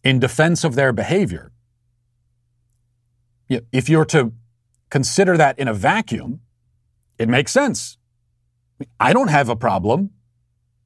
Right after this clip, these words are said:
I'm not the one with a problem of someone w-, w-, who has a problem with someone going to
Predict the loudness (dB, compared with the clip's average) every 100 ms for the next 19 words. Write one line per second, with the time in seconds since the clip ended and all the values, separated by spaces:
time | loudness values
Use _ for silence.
0 | _ _ _ 4 4 4 2 2 0 2
1 | 0 0 2 2 2 -2 0 0 -2 -6
2 | -8 -4 -4 -4 -6 -4 -2 -2 0 2
3 | 2 0 -2 -2 0 2 0 0 -2 -2